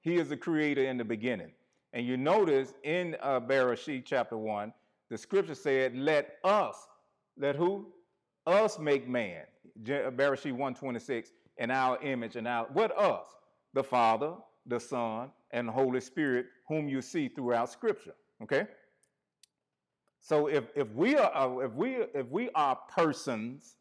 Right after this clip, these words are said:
then he created us in his image. He have to be a person. In his image, in his likeness, his si-, similitude, in his likeness,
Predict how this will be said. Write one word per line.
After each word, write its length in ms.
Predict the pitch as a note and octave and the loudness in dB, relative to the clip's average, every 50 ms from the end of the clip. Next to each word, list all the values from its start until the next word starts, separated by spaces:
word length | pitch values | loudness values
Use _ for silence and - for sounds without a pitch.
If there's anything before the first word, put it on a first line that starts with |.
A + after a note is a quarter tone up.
| _ _ _ _ _ _ _ _ _ _ - | _ _ _ _ _ _ _ _ _ _ -6
then 400 | A#2 C#3+ D3 D3 C#3+ C#3 C#3 C3+ | -4 -2 0 0 0 -2 -2 -4
he 380 | A#2+ C#3 D#3 F3+ E3+ D3 - - - | -4 -2 -2 -2 -4 -6 -12 -16 -14
created 480 | - F3 E3 D#3+ D#3 D#3 D3+ C#3+ C3 - - - | -8 -4 -2 0 0 0 0 0 -2 -2 0 2
us 380 | F3 F3+ E3+ D3 C#3 - - - | 2 4 4 2 0 -2 -6 -8
in 120 | D3 C#3+ C3 | -6 -6 -4
his 260 | C#3 D#3+ D#3+ C3 - - | -2 -4 -4 -4 -6 -6
image. 480 | - G#3 A#3 A3 F3 D#3 D#3 D#3 - - _ _ _ _ | -2 -2 -2 0 0 -2 -4 -4 -4 -12 _ _ _ _
He 180 | - G3+ A3+ G3+ | -4 -2 -2 -2
have 340 | D#3 G3 A#3 B3 A#3+ - - | 0 0 0 0 0 0 -2
to 100 | F#3+ D3 | -2 0
be 200 | C#3+ E3 D3+ C3+ | 2 2 2 2
a 100 | B2+ A#2 | 2 2
person. 400 | - D3+ A#2+ G2+ - - - D#2+ - _ _ _ _ _ _ _ _ _ _ _ _ _ _ _ _ _ _ _ _ _ _ _ _ _ _ _ _ _ _ _ _ _ - | 2 0 0 0 -2 -6 -14 -20 -20 _ _ _ _ _ _ _ _ _ _ _ _ _ _ _ _ _ _ _ _ _ _ _ _ _ _ _ _ _ _ _ _ _ -4
In 160 | D3 D3+ D3 | -4 -4 -2
his 300 | C3+ F3+ A3+ A3+ F#3+ F#3+ - | 2 2 2 2 2 -2 -4
image, 500 | A3 G#3 F#3+ E3+ D#3+ D#3 D#3 D#3 - - _ _ _ _ _ - | -2 -2 0 0 0 -2 -4 -4 -8 -20 _ _ _ _ _ -4
in 120 | E3 D#3 C#3+ | -4 -2 0
his 220 | D#3 F3 D3+ C#3 | 0 -2 -2 -2
likeness, 480 | D3+ D3+ D3 C3 A2 - G#2 G2 F#2 - | -2 0 0 0 -2 -4 -8 -12 -4 2
his 240 | F3+ G3 F#3+ G3 | 2 2 2 2
si-, 220 | G3 G#3 G#3 G3 G3+ | 0 0 0 -2 -2
similitude, 580 | - - G3+ G#3 E3+ C3 A2+ - - C3 A2 | -4 -6 -4 -4 -2 -4 -6 -6 -6 -6 -6
in 60 | G#2+ B2 | -4 -2
his 180 | E3 F3 F3+ | -4 -2 0
likeness, 500 | F#3+ F#3+ G3 G3 F3 E3 G3 G3+ F#3 - | 0 2 2 2 0 -2 -6 -6 -6 -8